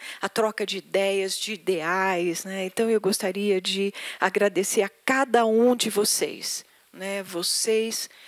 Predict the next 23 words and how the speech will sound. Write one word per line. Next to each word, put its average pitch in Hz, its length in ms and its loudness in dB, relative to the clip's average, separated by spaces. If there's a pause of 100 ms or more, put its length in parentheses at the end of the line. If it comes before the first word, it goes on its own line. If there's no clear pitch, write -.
(340)
é, 180 260 -4
foram 202 720 -2 (160)
e 202 200 -8
nos 190 180 -4
conduziram, 202 800 -2
e 220 60 -4
foram 214 340 -2
muitos, 226 540 -2
muito 240 260 -6
especiais 202 640 -4
e 214 40 -2
nos 202 180 -4
conduziram, 185 760 -4 (420)
é, 180 200 0
por - 240 2
esse 180 240 2
caminho 175 720 -2 (280)
aqui 180 460 -4
que - 160 -8
nos 196 220 -2
leva, 165 600 -2 (520)
né, 180 380 -6 (180)
a 165 680 -6